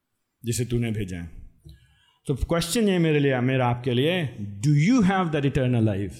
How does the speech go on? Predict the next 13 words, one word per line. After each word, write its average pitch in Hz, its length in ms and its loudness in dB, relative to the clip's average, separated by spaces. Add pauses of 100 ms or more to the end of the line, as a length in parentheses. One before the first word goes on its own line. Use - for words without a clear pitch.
(760)
क्या 139 120 0
आपके 135 180 -2
पास 170 220 0
वो 175 80 2
अनंत 156 240 0
जीवन 107 260 0
है? 76 180 -12 (1400)
क्या 139 120 -2
आप 131 120 -4
उसको 160 220 -2
जानते 147 380 -2
हैं 180 220 0
जिसने, 151 600 -2